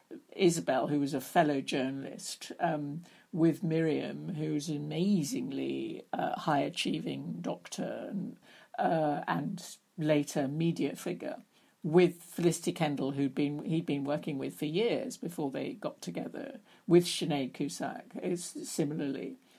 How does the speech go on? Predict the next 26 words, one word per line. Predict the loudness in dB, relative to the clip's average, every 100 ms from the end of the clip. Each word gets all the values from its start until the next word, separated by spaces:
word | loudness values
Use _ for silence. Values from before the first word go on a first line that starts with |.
| -16 0
Those | 6 6 4
people | 0 -4 -2 -4 -4 -6 -8 _ _ _ _ -12
were, | 0 4 6 6 4 2 2 -2 -4
were | 0 0
working, | 0 2 6 6 4 0 2 0 -2 -4 -4 -4 -4 -8 -16 -20 -20 -14 -6
you | -2
know, | 0 0 -2 -8 -14 _
working | -2 4 4 4 4 4
women | 2 2
of | 0
very | 8 8 8
high | 2 4 2
caliber. | 2 -4 -4 -4 -4 -8 -8 -16 -20 -20 -20 _ 2
That's | 2 2
something | -8 2 2 4 0 0
that | 0
I | 2 2
appreciate | 2 -2 -2 0 -2 0 2
very | 0 0
much | -2 -2 -4 -4 -4
as | 0
someone | 2 4 2
who | 4 4
had | 4 2
previously | -2 0 -2 -4 -2 -2
mainly, | 2 4 4 2 0 -2 -4 -4